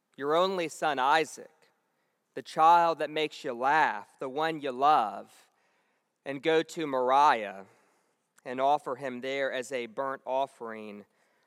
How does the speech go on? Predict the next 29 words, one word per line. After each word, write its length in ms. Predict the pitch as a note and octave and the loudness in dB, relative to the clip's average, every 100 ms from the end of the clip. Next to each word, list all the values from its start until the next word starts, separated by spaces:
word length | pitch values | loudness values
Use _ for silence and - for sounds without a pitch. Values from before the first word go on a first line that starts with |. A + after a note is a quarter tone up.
| _ | _
on 240 | C#3 C3 C3+ | -6 -4 -2
one 200 | C#3 C3+ | -4 -4
of 200 | C3 A#2+ | -8 -10
the 80 | A2+ | -8
mountains 680 | B2 B2+ - A2+ A2 G#2+ | -4 -4 -6 -12 -16 -14
of 120 | A#2+ A#2 | -14 -12
which 340 | A#2 A2+ - | -12 -12 -8
I 120 | A#2 | -8
will 200 | A2 G#2+ | -8 -12
show 300 | - - C3 | -14 -10 -8
you." 400 | A#2 G2 G2 F#2 F#2+ _ _ _ _ _ _ _ _ _ _ _ _ _ _ _ _ - | -8 -12 -20 -20 _ _ _ _ _ _ _ _ _ _ _ _ _ _ _ _ _ -16
You 100 | D#3 | -10
see, 200 | - F#3 | -4 -2
what 160 | F3 F3 | 0 0
makes 280 | F3 F3 | -2 -4
this 200 | E3+ - | -8 -10
test 300 | - F3+ E3 | -4 -4 -2
so 140 | - C#3+ | -6 -8
terrible 760 | - G3 G#3+ G#3 C#3+ C3 B2+ - | -8 -8 -4 -2 -2 -2 -2 -2
isn't 320 | E3+ F3 D3 | -4 -4 -8
simply 520 | - G3 G#3 D#3+ D3+ | -6 -8 -8 -8 -4
that 180 | C3+ B2 | -4 -2
Abraham 640 | D3 D#3 C#3+ C#3 C3+ C3 | -2 -2 -4 -6 -6 -6
is 140 | A#2 C3 | -6 -2
asked 540 | C#3+ D#3+ A#2 - - | 2 2 2 -4 -16
to 140 | C#3 | -16
sacrifice 960 | A#2 D3 C#3 D#3 B2+ - B2+ A#2+ A#2 - | -8 -2 -2 -2 -10 -6 -2 -2 -4 -10
his 180 | A#2+ - | -12 -12
son. 640 | - D#3+ D3 G2+ G2+ | -8 -6 -6 -10 -14